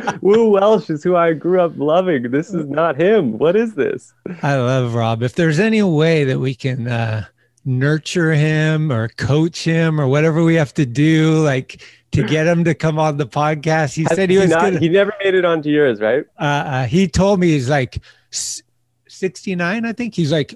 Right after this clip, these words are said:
Speaker 1: when I
Speaker 2: Mm-hmm.
Speaker 1: first started doing it, he's like, "I'll do sixty-nine." I was, like, on episode seven, and I was like, "Okay, I'm gonna do sixty-nine episodes then." Like, I wasn't
Speaker 2: Yeah.
Speaker 1: even planning to go that long. And
Speaker 2: Yeah.
Speaker 1: then I was like, "I'm gonna," and then I got to sixty-eight, and he started having, like,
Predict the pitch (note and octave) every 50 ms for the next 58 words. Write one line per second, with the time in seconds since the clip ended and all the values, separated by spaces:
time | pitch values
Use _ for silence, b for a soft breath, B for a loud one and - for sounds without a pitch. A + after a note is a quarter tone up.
0 | - - D#3 D3+ E3+ F3 F#3+ G3 B2 B2 C3 D#3 G3 G3+ F3+ - - A3 G#3+ G#3
1 | F#3 D#3 D3+ F#3+ G3 F3 D3+ C#3+ C3 A#2+ C#3+ C3 C#3+ E3+ F#3 E3+ D#3 G3 F#3 C#3+
2 | - - G#3+ - - - F#3+ F3+ D#3+ F3 F#3 F3 C#3 A#2+ G#2+ - - - D3+ D#3
3 | C#3+ B2 C#3+ C3 A2+ C#3+ C3+ C3 C3 C#3 - - C#3 - - C#3+ A#2+ G#2 - -
4 | - B2+ C3+ D3 F3+ F#3+ F#3+ E3 B B B B B B B - D3 D3 D#3 C#3+
5 | D3 E3 - - - G3+ G3 G3 - G#3 G#3+ G#3 G3 F#3+ F#3+ F#3+ F3+ D3+ F3+ E3+
6 | - - F#3+ D#3 - - F#3+ F3 E3+ E3+ E3 F#3 F#3+ - G3 E3+ - - C#3 B2
7 | A2+ G#2 A2 A#2 A2 A#2+ A#2+ - _ _ _ _ _ _ _ _ - - E3+ D#3
8 | C#3+ B2 - - - - D#3 E3 F3+ G3+ G#3+ G#3+ F#3 C#3 C#3 F3+ G#3 F#3+ - _
9 | _ - F#3 F#3 G3+ G#3+ G3 D#3 D#3+ C#3+ C3+ E3+ F3+ F#3 F3+ E3 D#3 D#3 - D3+
10 | D3 E3+ F#3+ F#3+ D3+ C3+ B2+ A#2 B B B B B B - E3+ D#3 B2 A#2 F#3
11 | F3 E3+ E3+ E3 C3+ E3 D3+ C3+ D#3 D3+ D3+ D#3+ F#3 F3+ E3 G3+ - E3+ D#3+ D#3+
12 | E3 E3+ D#3+ E3 D#3 D3 F3+ F3+ - - D3+ - - - F#3 D3+ - - - F3
13 | E3 E3+ F3 E3+ D#3 D#3 C#3 C3 C#3+ C3+ - - D#3+ D3 C#3+ C#3+ C#3+ D3 C#3+ B2+
14 | D3+ C#3 C#3 C3+ C3 A#2+ - -